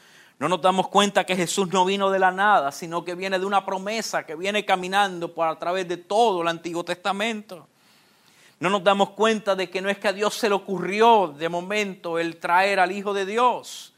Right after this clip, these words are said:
sino que a través de toda la historia del pueblo de Israel vino anunciando del Mesías prometido. No conocer la historia es fallar ante la realidad de que la fe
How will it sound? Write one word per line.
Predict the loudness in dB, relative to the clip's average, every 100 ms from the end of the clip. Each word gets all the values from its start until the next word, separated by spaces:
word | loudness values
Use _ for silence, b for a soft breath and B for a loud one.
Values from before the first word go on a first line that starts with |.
| b b b b
sino | -8 0 2
que | 2
a |
través | 4 4 4 4
de | 2
toda | 4 6 8 8 8 8
la | 8
historia | 4 2 2 4 6 4 4 4
del | 2
pueblo | 0 2 4
de | 2
Israel | 2 2 2 0
vino | -2 0
anunciando | 0 -2 -6 -2 -2 0 0
del | 0
Mesías | -2 -8 -6 -4 -4 2 2
prometido. | 2 -2 -2 -2 -2 0 0 -2 -6 -12 b b b b b b
No | 0 6 8 8 4
conocer | 2 0 -2 -2 4 6 4
la | 0 -4
historia | -6 0 4 4 4 4 2 2 B B
es | 0 2 4 2 -2
fallar | -6 4 4 6 8 10 10 8
ante | 2 -2 -4 -2
la | 0
realidad | -2 -6 -2 6 6
de | 6 -2 -8
que | -4
la | -4
fe | -4 -2 0 0